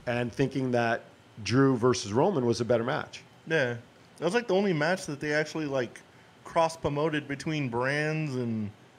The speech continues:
Speaker 2: it doesn't seem any kind of interesting to me now that, like, N X T's not involved. It seems like there was a lot more hype to it last year.
Speaker 1: Mm-hmm.
Speaker 2: It
Speaker 1: I
Speaker 2: seems
Speaker 1: agree.
Speaker 2: like every team was, like, interacting with each other, jumping each other from behind
Speaker 1: There was no
Speaker 2: or
Speaker 1: run-ins or anything, yeah.
Speaker 2: Yeah.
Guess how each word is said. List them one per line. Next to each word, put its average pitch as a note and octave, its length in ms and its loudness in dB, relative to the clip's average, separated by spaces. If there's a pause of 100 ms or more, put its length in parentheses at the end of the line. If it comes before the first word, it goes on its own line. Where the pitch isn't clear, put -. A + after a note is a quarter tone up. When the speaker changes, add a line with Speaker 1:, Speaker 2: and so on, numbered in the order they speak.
(840)
Speaker 2:
it C#3 60 -4
doesn't A3+ 260 4
seem A3 280 2
any F3+ 220 2
kind F3+ 220 4
of C#3 120 2
interesting E3+ 500 0
to F3+ 40 2
me F#3 200 2
now D#3+ 160 2
that, D#3 120 0
like, C#3+ 220 -2
N D3 140 -2
X D3+ 160 -4
T's D3 260 -2
not D#3+ 180 2
involved. D3+ 460 0
It C#3 60 -4
seems D#3 280 -6
like E3+ 140 -2
there D#3+ 100 -2
was C3 100 -2
a A#2 40 -2
lot B2+ 240 2
more C#3 240 0
hype C3 300 0
to C3 100 0
it A#2 80 -2
last C3 380 0
year. A2+ 320 -6
Speaker 1:
Mm-hmm. C#3 300 -2
Speaker 2:
It - 40 -10 (380)
Speaker 1:
I - 80 -6
Speaker 2:
seems C3+ 240 4
Speaker 1:
agree. D#3 160 6
Speaker 2:
like G#2 80 -8
every D3 240 0
team D3 340 -2
was, C#3 120 0
like, C3 160 0
interacting C#3 560 -2
with C3+ 160 -2
each B2 200 -6
other, C3 440 2
jumping B2+ 360 -6
each A#2+ 180 -8
other B2 200 -2
from A#2+ 180 -6
behind A2 340 -2
Speaker 1:
There C3+ 100 4
was A#2+ 120 2
no C3+ 120 8
Speaker 2:
or C3 80 8
Speaker 1:
run-ins C3 520 4
or A#2+ 100 2
anything, A#2 340 -4
yeah. A#2+ 200 0
Speaker 2:
Yeah. C3+ 300 0